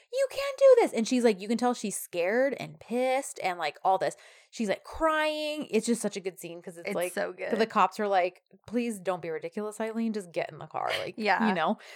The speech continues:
Speaker 1: And basically tell her also, because you're a flight risk, you're probably gonna spend the entire time waiting for trial in jail too.
Speaker 2: Uh-huh.
Speaker 1: It's just so good. It's so satisfying to see that she's finally,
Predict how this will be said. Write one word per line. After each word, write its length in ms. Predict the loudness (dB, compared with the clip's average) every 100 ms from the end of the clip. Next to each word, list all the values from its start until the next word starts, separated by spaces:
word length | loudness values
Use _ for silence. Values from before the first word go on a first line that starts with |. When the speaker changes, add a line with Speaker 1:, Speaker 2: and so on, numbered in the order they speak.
| -16 2
Speaker 1:
And 140 | 8
basically 340 | 10 8 6 -2
tell 260 | 0 0
her 140 | 4 4
also, 460 | 4 2 2 2 0
because 280 | -2 0 4
you're 140 | 4
a 40 | 4
flight 260 | 2 2
risk, 300 | 4 2 2
you're 80 | 0
probably 220 | 2 2
gonna 120 | 2
spend 260 | -2 -2 -2
the 60 | -4
entire 320 | -4 -2 -2
time 260 | -2 -6
waiting 260 | -6 -8 -8
for 100 | -10
trial 380 | -6 -2 0 0
in 160 | -6 -8
jail 280 | -2 -2 -2
too. 380 | -4 -2 -2 -4 -6
Speaker 2:
Uh-huh. 460 | -4 -2 -4 -4 -2
Speaker 1:
It's 140 | -2
just 160 | -4 -2
so 140 | -4
good. 320 | -4 -12 -14 -16 -4
It's 180 | -4 0
so 180 | 2 2
satisfying 840 | 0 -6 -8 -10 -6 -4 0 0
to 80 | 0
see 260 | -2 -6
that 220 | 0 -2 -2
she's 300 | -6 -6 -6
finally, 680 | -6 -6 -8 -14 -14 -16